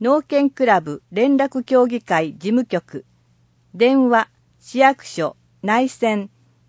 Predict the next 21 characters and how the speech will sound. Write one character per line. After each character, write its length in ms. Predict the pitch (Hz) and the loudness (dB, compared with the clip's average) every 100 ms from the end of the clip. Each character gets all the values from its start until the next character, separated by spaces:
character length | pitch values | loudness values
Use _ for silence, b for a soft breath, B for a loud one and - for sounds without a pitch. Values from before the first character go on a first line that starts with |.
| - | -4
二 320 | 240 285 285 | 0 0 0
七 400 | 254 254 202 151 | 2 4 2 0
六 360 | 170 196 240 233 | -2 -4 -4 -6
一、 400 | 220 - - _ _ _ _ _ _ | -8 -12 -20 _ _ _ _ _ _
二 320 | 226 277 285 | 0 2 2
七 420 | 247 247 196 147 - | 2 2 2 -4 -4
六 400 | 180 - 208 - | -6 -4 -8 -8
二。 180 | 190 196 _ _ _ _ _ _ _ _ _ _ _ _ _ _ _ _ _ _ _ _ _ _ - | -8 -8 _ _ _ _ _ _ _ _ _ _ _ _ _ _ _ _ _ _ _ _ _ _ 2
親 280 | 262 277 | 4 4
子 180 | 277 196 | 2 -4
ふ 180 | 202 180 | -4 -4
れ 220 | 208 220 | -2 0
あ 100 | 196 | 2
い、 120 | 190 - _ _ _ _ | 0 -6 _ _ _ _
か 100 | 240 | -8
っ 80 | 247 _ | -8 _
こ 180 | 151 - | -14 -12
風 160 | 190 | -8
呂 180 | 190 202 | -4 -4
あ 100 | 185 | -4
い。 100 | 180 | -8